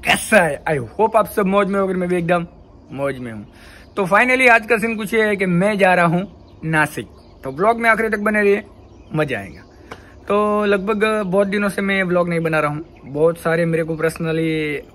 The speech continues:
WhatsApp पे, Instagram पे, अ, vlog के comment box में बहुत सारे message आए मेरे को, बहुत सारे comments आए, बहुत सारे डीएम आए कि "जगदीश भाई, आप vlog क्यों नहीं बना रहे हो?" क्योंकि मैंने आज से दस बारह दिन पहले एक vlog बनाया था,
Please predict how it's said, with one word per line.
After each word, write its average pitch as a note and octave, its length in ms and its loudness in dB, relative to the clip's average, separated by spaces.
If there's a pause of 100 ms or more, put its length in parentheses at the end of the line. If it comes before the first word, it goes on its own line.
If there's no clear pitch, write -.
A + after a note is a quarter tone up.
WhatsApp D3+ 480 -4
पे, C#3+ 260 -6 (460)
Instagram D3+ 520 -2
पे, C#3+ 360 -8 (300)
अ, - 120 -16 (880)
vlog D#3 300 0
के D#3 80 -2
comment D#3+ 320 -4
box D#3 260 -2
में D3 160 -8 (240)
बहुत G3+ 360 4
सारे E3 280 2
message C#3 340 -6
आए B2 140 -2
मेरे B2 180 -6
को, C3 160 -10 (320)
बहुत F#3 240 4
सारे F3 180 2
comments D#3 340 -4
आए, D3 100 -4
बहुत D#3 280 -2
सारे D#3 180 -4
डीएम D3 280 -4
आए C#3 140 -6
कि C#3 100 -12
"जगदीश C#3 280 -8
भाई, C#3 140 -6
आप C3+ 120 -2
vlog C#3 360 -8
क्यों C#3+ 100 -6
नहीं C#3+ 120 -8
बना C3+ 240 -6
रहे B2+ 140 -4
हो?" B2+ 140 -8 (380)
क्योंकि C4 520 2
मैंने A#3+ 360 0
आज G#3 180 4
से G#3+ 420 2
दस F#3+ 180 0
बारह F#3+ 200 2
दिन F#3+ 180 -2
पहले F#3 220 0
एक D3+ 140 -6
vlog E3+ 220 2
बनाया D#3+ 220 2
था, E3 180 -4